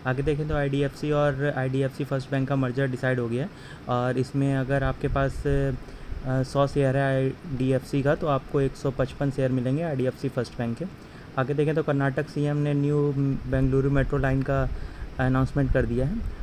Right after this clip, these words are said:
और ये थर्टी सेवन किलोमीटर लंबी लाइन होगी।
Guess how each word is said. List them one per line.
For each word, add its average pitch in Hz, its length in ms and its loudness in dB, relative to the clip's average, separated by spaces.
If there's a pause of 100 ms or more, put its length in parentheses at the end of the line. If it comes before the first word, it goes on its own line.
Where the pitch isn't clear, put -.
(140)
और 123 140 2
ये 131 160 4
थर्टी 131 240 0
सेवन 135 520 4
किलोमीटर 135 520 4
लंबी 131 540 2 (380)
लाइन 127 260 2
होगी। 123 220 0